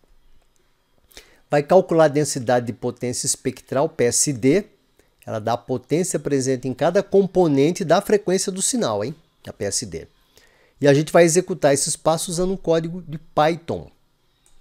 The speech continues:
pros resultados, pra obter os resultados numéricos. A gente vai calcular aqui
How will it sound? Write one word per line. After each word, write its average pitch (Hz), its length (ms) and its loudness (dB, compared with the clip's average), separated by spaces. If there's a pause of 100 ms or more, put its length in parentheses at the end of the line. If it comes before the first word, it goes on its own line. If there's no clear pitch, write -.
(400)
pros 107 160 -12
resultados, 127 580 -2
pra 127 140 -2
obter 123 180 -6
os 120 100 -4
resultados 131 440 -2
numéricos. 139 440 -4
A 110 60 -10
gente 107 80 -10
vai 127 100 -4
calcular 127 440 0
aqui 117 280 -8